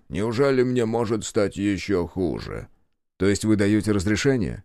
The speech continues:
"Делайте, что должно, и пусть будет, чему суждено", философски произнёс полковник. "Отлично. Сейчас мы постараемся восполнить потерю.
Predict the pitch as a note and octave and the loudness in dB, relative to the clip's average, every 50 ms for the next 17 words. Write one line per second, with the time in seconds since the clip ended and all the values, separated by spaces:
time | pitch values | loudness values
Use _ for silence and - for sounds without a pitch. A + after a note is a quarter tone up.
0 | _ _ _ - - G2 A#2 A#2+ A#2+ A#2+ B2 B2 A#2+ A#2 - - A#2+ B2 B2 A2+ | _ _ _ -6 -2 0 2 2 4 4 6 6 4 4 2 0 2 2 2 2
1 | G2+ - - G#2+ G#2 G#2+ A2 G#2+ A2+ A2 G#2 G2+ F#2+ F#2 F2 E2+ F2+ E2+ E2+ E2+ | 0 -2 0 2 2 2 2 2 2 4 4 4 2 2 0 -4 -6 -4 -4 -4
2 | D#2+ C#2+ C#2 - - - _ _ _ _ - F2+ A2+ A#2+ A2 - E3 F#3+ F#3+ D#3+ | -4 -6 -8 -10 -16 -20 _ _ _ _ 0 2 2 2 4 2 2 2 2 0
3 | C#3+ C#3+ D3+ F3+ E3+ D#3+ D3+ D3+ B2 G2+ - - A#2+ A2+ A2+ A2+ A2 A2 F#2 - | 0 2 4 6 6 6 6 4 2 0 0 2 2 2 2 2 0 -2 -2 -2
4 | - G2 F#2+ F2 E2 D2 C2 D#2 D#2 C#2+ C2+ C#2 B1+ B1 A#1 A1 - - - _ | -2 0 0 0 -2 -4 -4 -4 -4 -4 -4 -6 -6 -6 -6 -6 -8 -10 -16 _
5 | _ _ _ _ - A#2+ A#2 G#2+ G2 - - C#3+ C#3+ - - - C3+ - G#2 G2+ | _ _ _ _ -2 0 0 0 0 -2 -2 -4 -4 -4 -6 -6 -6 -4 -2 -4
6 | F#2+ E2+ F#2+ F#2 F2+ F2 - - D#2+ D#2 D2 - C#2+ B1+ A1+ G#1 G#1 G1+ - - | -2 -2 -4 -4 -6 -6 -6 -6 -6 -6 -6 -8 -10 -10 -10 -10 -12 -14 -16 -18
7 | - - _ _ _ _ _ _ _ _ _ _ _ _ _ - F2 F#2+ - - | -20 -20 _ _ _ _ _ _ _ _ _ _ _ _ _ -2 -2 0 2 2
8 | C3 C3+ A2+ - - G2 C#2+ A#1 G#1 - _ _ _ - - B2+ A#2+ D3 C#3+ A#2+ | 2 2 2 0 -2 -4 -6 -6 -10 -14 _ _ _ -4 -2 -2 2 2 2 4
9 | C3 C3 B2 B2 G#2+ - A#2+ A#2 B2+ C3 C3 A#2 - B2 A2 G#2 A#2 A2 - - | 4 0 0 0 0 0 2 2 2 2 0 2 2 2 2 2 0 0 0 2
10 | B2 B2+ B2+ A#2+ A2+ A2 - - G2 F#2 - - D#2+ C#2 B1+ B1 | 4 4 4 4 0 -2 -2 -2 -2 -2 0 -2 -4 -4 -4 -8